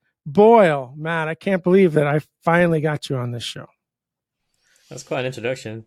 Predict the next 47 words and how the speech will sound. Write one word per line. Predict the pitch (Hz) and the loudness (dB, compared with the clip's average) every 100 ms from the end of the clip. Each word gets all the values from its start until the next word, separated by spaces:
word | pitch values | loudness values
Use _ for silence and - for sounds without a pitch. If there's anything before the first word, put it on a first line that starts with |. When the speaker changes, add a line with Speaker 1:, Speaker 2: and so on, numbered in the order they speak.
| - | -12
Speaker 2:
Nice | 147 | -10
to | - | -6
meet | 139 | -4
you, | 127 | -4
Bill. | 131 135 - - - 202 - 208 - | -4 -6 -12 -20 -4 -4 0 -2 -2
Speaker 1:
<laughs> | 127 - _ _ _ _ _ - - - - - | -6 -6 _ _ _ _ _ -20 -20 -20 -14 -2
Hi, | 175 175 | 2 4
Matt. | 165 151 156 - _ _ _ | 2 0 -2 -6 _ _ _
Uh, | 196 185 | 2 4
where | 208 302 | 4 4
are | |
you, | 370 370 | 4 2
where | 254 202 233 | -2 -2 0
are | 269 | 2
you, | 254 247 220 | 4 6 6
uh, | 190 175 165 170 - - | 6 6 4 0 -6 -10
coming | - 151 139 135 131 - | -6 -4 -4 -6 -8 -10
to | - 143 | -6 -4
us | 139 - | -4 -10
from | - 135 131 135 | -10 -8 -6 -6
today? | 151 143 | -2 0
How | 165 269 | 2 2
else | 339 - | 2 -2
do | 233 | -6
you | 170 | -6
say | - 156 | -4 -4
that? | 139 127 | -4 -6
Every | 180 240 | -6 -4
time | 269 247 | -2 0
I | 185 170 | 0 -2
ask | 175 165 - | -4 -6 -4
that | 143 - | -8 -8
question, | 156 139 - 135 127 _ _ - | -8 -8 -10 -12 -14 _ _ 0
Eric, | 190 175 | 0 2
every | 196 | -2
time | 240 233 | 0 0
I | |
ask | 214 202 | 0 -2
that | - | -2
question, | 190 175 156 | -2 -2 -4
I | |
feel | 139 175 | -4 -4
like | 165 | -4
I'm | 147 | -4
saying | 139 165 147 | -10 -8 -8
it | 143 | -8
wrong. | 127 | -12